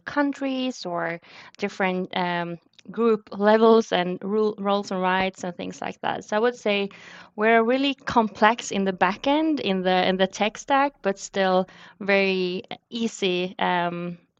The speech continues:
U X and, and, um, to, to use. So,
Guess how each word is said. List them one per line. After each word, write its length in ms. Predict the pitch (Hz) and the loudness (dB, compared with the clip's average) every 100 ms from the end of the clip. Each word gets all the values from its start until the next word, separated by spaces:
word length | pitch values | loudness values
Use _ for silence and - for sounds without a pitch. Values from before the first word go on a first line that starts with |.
| _ - | _ -14
U 220 | 202 196 | -6 -2
X 300 | 185 - - | -2 -4 -8
and, 220 | 175 175 | -6 -4
and, 300 | 175 180 175 170 | -6 -6 -6 -6
um, 640 | 170 170 165 185 - 202 _ | -4 -4 -6 -10 -14 -20 _
to, 240 | - 190 165 | -8 -8 -6
to 180 | - | -6
use. 340 | 185 175 110 - | -4 -4 -6 -8
So, 360 | - 180 175 | -6 -2 -2